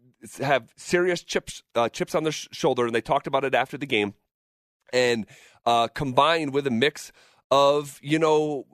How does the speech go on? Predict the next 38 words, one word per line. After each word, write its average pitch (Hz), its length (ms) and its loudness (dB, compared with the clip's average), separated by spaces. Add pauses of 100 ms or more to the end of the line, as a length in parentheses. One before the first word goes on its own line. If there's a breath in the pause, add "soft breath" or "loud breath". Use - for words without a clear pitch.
veterans 127 680 0
that 127 300 2 (180)
also 151 500 2
are 143 160 4
like, 135 320 0
"Yeah, 185 720 0
let's 170 280 -2
slow 190 320 0
down 170 200 0
on 160 100 2
the 147 60 -2
tanking 151 460 -4
talk 117 320 0
'cause 120 160 -4
that's 139 220 -2
a 135 40 -2
reflection 120 600 -4
of 104 260 -4
me." 98 340 -2 (340 soft breath)
So 147 100 0
you 139 160 0
have 143 180 0
these, 135 340 -4
the, 127 140 -12
the, 117 300 -2 (240 soft breath)
you 127 120 -4
know, 120 80 0
the 107 100 -4
young 160 300 0
talent, 147 460 0
the, 107 240 -4
the 104 100 -10
Colin 143 400 -4
Sextons, 110 760 -6
the, 110 300 -6 (300 soft breath)
you 123 140 -4
know, 110 320 -2 (180)
uh, 98 180 0